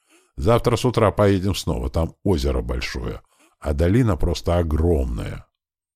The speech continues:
Неожиданно в оазисе, из которого мы только что приехали, раздался такой громкий рев зверя,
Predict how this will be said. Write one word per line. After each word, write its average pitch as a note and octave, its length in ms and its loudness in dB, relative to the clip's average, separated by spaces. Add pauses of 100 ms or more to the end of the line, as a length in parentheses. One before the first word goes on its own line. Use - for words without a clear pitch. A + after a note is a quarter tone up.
(2250)
Неожиданно A#2 800 4
в A2+ 80 4
оазисе, G2 480 4
из - 100 -2
которого F#2 440 2
мы F2+ 160 0
только D#2 320 -2
что - 180 -6
приехали, D#2 680 -2 (600)
раздался D#2 640 0
такой F2+ 380 0
громкий D#2 440 0
рев C#2+ 240 2
зверя, E2 520 0